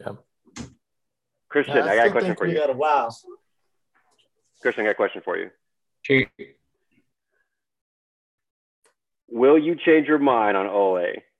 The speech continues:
Speaker 2: if he does not win a, a, a, a, a, a trophy this season?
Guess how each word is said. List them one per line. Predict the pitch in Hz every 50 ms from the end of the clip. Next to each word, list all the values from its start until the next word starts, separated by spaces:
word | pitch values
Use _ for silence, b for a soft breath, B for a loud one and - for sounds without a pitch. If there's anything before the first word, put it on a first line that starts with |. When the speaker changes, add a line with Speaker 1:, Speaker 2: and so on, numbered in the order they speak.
| _ _ _ _ _ _
Speaker 2:
if | 98 95 -
he | -
does | 101 101 90
not | 101 98 92 92
win | 95 95 90 87 -
a, | - 92
a, | 92 73 82 87 82 - -
a, | 107 - 90 87 85 82 80 80 80 - -
a, | 87 85 82 85 82 78 - - _ _ _ _ _ _ _ _ _ _ _ _ -
a, | 85 85 82 80 82 80 76 64
a |
trophy | - - - - 90 82
this | - - - -
season? | - - -